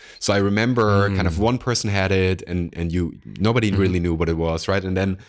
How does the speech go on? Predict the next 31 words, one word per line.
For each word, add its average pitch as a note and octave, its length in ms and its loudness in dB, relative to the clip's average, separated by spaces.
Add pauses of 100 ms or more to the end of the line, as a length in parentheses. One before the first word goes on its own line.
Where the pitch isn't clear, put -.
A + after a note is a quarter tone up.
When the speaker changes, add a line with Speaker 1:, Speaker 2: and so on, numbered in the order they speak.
(140)
Speaker 1:
from F#2 180 0
one A2 180 0
person, G#2 400 -2
it F2 120 -6
kind F#2+ 200 -2
of, F#2+ 120 -6
and, G2+ 200 -2
and F#2+ 140 -2
suddenly A2+ 480 0
the F#2+ 100 0
Speaker 2:
Mm-hmm. F#2 100 0
Speaker 1:
whole F#2 120 0
team, F#2+ 400 -2
you E2 120 -2
would F2 160 -2
see, G2+ 220 0
like, E2 200 -2
when E2+ 120 -4
someone E2+ 300 -4
was D2+ 120 -6
sharing E2+ 280 -2
the D2 60 -4
screen, F#2+ 300 -2
like, D#2 160 -6
"Hey, G2 120 -4
this D#2 160 -8
person E2+ 260 -4
is D#2+ 80 -6
also G#2 220 -4
using E2+ 280 -2
it." D#2+ 100 -6